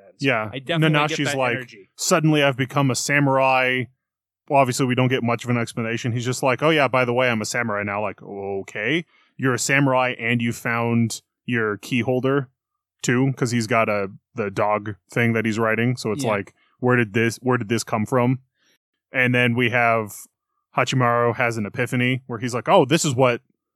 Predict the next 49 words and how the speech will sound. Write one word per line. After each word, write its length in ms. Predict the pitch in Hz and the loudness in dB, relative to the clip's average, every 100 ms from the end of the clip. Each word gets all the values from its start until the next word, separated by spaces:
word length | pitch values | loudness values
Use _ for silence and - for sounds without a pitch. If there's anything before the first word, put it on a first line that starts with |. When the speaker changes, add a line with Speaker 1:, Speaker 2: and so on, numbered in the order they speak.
| _ - | _ -4
Speaker 2:
the 120 | 117 | -4
god 460 | 110 120 113 110 101 127 _ - - 123 123 | 0 2 2 0 -6 -20 _ -20 -4 0 2
Fumomudo" 840 | 120 120 113 117 113 101 117 143 165 _ - | 2 2 0 0 0 -2 0 0 -4 _ -2
Speaker 1:
Yeah, 260 | 151 135 131 _ - | 0 0 -6 _ -8
meant 360 | 156 120 - | -6 -6 -6
by 180 | 135 123 | -6 -6
he 140 | 120 127 | -8 -10
was, 160 | 127 | -6
and 120 | 143 127 | -6 -6
he 80 | |
was 120 | 131 131 | -8 -6
talking 340 | 139 127 123 | -6 -6 -12
about 340 | 113 113 110 _ _ _ _ - | -8 -10 -10 _ _ _ _ -10
seeing 260 | - 147 | -2 -2
stuff 200 | 131 139 | 0 -4
from 160 | - 135 | -4 -12
perspectives. 800 | 131 131 - 117 - - - - _ - | -12 -10 -6 -6 -8 -20 -20 -20 _ -2
Speaker 2:
Yeah, 320 | 127 104 98 - | 0 0 -4 -6
and 140 | 113 117 | -2 0
he's 160 | 120 | 0
like, 260 | 123 113 107 | 0 0 -2
"If 300 | 127 117 - _ _ _ - | -4 -4 -8 _ _ _ -4
I 160 | 139 | -2
get 160 | 131 131 | 0 -2
to 80 | 131 | -2
choose 240 | 139 131 | 0 0
whether 260 | 117 123 123 | 2 2 2
or 40 | |
not 240 | 117 117 113 | 0 0 -2
I'm 200 | 110 107 | -2 -2
alive 280 | 110 110 107 | -2 -4 -4
or 60 | |
dead, 400 | 101 107 107 104 - _ _ - | -6 -4 -4 -8 -16 _ _ -2
I 160 | 123 | -2
can 140 | 123 117 | 0 -2
be 160 | 113 - | -2 -6
Schrodinger's 540 | - 165 151 127 120 107 | 2 4 4 2 -2 -4
ball." 420 | 110 110 98 - - - | -4 -4 -4 -10 -14 -8
Speaker 1:
<laughs> 240 | 220 - - | -8 -6 0
I 120 | 208 | 0
put 180 | - 226 | 2 0
it 140 | 220 | 0
to 120 | 214 | -2
Hachimaru 460 | 185 185 185 180 165 | -2 -2 0 -2 0
has 140 | 160 | -4
become 240 | 139 143 151 | -8 -10 -8
a 80 | 139 | -10
force 360 | 156 143 - | -10 -10 -10
ghost 420 | - 101 110 - | -14 -14 -16 -18